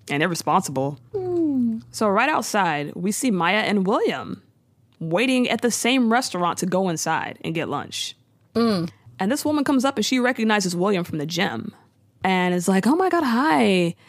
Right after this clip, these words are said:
Speaker 1: And apparently she recognized him 'cause he's always on the elliptical, wearing these little tiny bike shorts. <laughs>
Speaker 2: Okay,
Speaker 1: And that sounds
Speaker 2: girl.
Speaker 1: very on par, very on par for William.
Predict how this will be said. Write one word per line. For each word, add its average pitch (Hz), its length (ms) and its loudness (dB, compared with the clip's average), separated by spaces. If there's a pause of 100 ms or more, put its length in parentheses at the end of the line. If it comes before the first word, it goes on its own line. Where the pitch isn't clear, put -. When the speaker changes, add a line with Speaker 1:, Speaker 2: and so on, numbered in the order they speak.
(400)
Speaker 1:
And 196 160 2
apparently 254 360 0
she 233 200 0
recognized 214 540 0
him 196 100 4
'cause 180 160 2
he's 170 120 2
always 208 300 0
on 233 60 2
the 262 60 2
elliptical, 170 600 0 (360)
wearing 175 320 2
these 165 140 0
little 196 180 2
tiny 175 320 -2
bike 151 260 -2
shorts. - 680 -4
<laughs> 226 60 -4 (880)
Speaker 2:
Okay, - 320 -4
Speaker 1:
And 180 60 0
that 185 140 2
sounds 208 240 4
Speaker 2:
girl. - 60 0
Speaker 1:
very 185 240 2
on 180 140 0
par, 143 560 -2
very 196 280 2
on 175 100 0
par 156 240 -4
for 143 160 -10
William. 139 480 -4